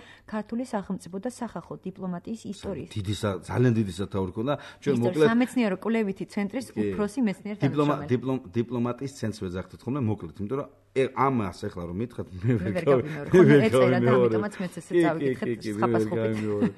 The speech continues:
Speaker 1: <laughs> კვლევითი ცენტრის
Speaker 2: ბატონი როინი იყო მისი ხელმძღვანელი და ჩვენ, აი, მართლაც საოცრად მოხ-, საოცარი, შემიძლია, ხო?
Speaker 1: კი, კი, კი,
Speaker 2: ჩავთო?
Speaker 1: რა თქმა უნდა.
Speaker 2: ნა-,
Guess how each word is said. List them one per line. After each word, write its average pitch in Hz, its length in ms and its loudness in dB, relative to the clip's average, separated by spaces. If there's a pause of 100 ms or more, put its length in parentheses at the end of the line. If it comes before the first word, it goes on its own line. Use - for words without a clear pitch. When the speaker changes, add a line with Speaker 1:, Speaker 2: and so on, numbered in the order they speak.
(260)
Speaker 1:
<laughs> - 400 -18
კვლევითი 220 320 -4
ცენტრის 202 360 -6
Speaker 2:
ბატონი 123 300 2
როინი 110 360 4
იყო 98 160 -6
მისი 107 240 -6
ხელმძღვანელი 87 640 -8
და 117 220 -8
ჩვენ, 101 280 -8
აი, 92 200 -10
მართლაც 92 360 -10
საოცრად 90 440 -10
მოხ-, 85 220 -14 (340)
საოცარი, 90 540 -12 (540)
შემიძლია, 113 440 -12
ხო? 107 140 -12 (160)
Speaker 1:
კი, - 140 -12
კი, 240 140 -8
კი, 233 160 -8
Speaker 2:
ჩავთო? 196 80 -4
Speaker 1:
რა 180 80 -6
თქმა - 200 -12
უნდა. 151 180 -10
Speaker 2:
ნა-, 90 260 -8